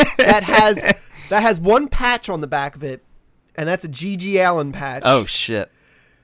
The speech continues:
Speaker 1: This kid also has, like, half his head shaved and looks like a mess.
Speaker 2: So
Speaker 1: Um,
Speaker 2: I, I think I know what's about to happen here.
Speaker 1: he grabs the bottle and he just downs the whole thing.
Speaker 2: <laughs>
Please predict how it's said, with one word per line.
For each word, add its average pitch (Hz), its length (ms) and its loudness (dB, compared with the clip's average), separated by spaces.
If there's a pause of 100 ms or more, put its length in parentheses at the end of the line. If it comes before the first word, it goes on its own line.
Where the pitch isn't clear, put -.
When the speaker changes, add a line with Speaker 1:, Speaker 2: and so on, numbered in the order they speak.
(140)
Speaker 1:
This 165 200 -6
kid 226 260 -2
also 202 220 2
has, 185 220 -4
like, 170 200 -6 (300)
half 226 400 -2
his 208 180 -4
head 202 360 -2
shaved 196 640 -2
and 160 320 -6 (600)
looks 208 300 -2
like 214 120 0
a 175 80 0
mess. 160 680 -4 (760)
Speaker 2:
So 170 120 -8
Speaker 1:
Um, 170 280 -4 (300)
Speaker 2:
I, 113 320 0
I 117 40 0
think 135 240 -4
I 127 120 2
know 120 220 2
what's 110 200 -6
about 104 280 -6
to 101 100 -12
happen 104 380 -6
here. 92 200 -14
Speaker 1:
he 208 240 -2
grabs 214 420 0
the 240 80 -2
bottle 247 480 0 (100)
and 180 140 -4
he 208 100 -4
just 156 240 -12
downs 208 380 0
the 190 120 0
whole 190 220 2
thing. 160 480 -4
Speaker 2:
<laughs> - 60 4